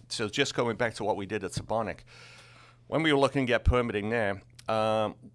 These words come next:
we took things one step further. We decided to embrace the, um, the integrated turf health management plan, which had worked very well at the bridge.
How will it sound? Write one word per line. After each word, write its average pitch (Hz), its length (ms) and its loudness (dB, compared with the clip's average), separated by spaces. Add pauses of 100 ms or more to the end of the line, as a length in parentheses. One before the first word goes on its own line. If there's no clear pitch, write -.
we 120 300 -6
took - 240 -8
things 120 280 -8
one 113 120 -2
step - 260 -2
further. 101 360 -4 (380)
We 101 240 -6
decided 113 560 -6
to 107 140 -10
embrace 98 600 -4
the, 90 420 -10
um, 85 480 -8
the 98 140 -10
integrated 95 500 -6
turf 98 260 -8
health 87 220 -6
management 92 480 -8
plan, 113 300 -6
which 95 160 -8
had 87 140 -12
worked 85 180 -8
very 95 420 -2
well 85 240 -6 (140)
at 90 160 -12
the 90 60 -14
bridge. - 460 -8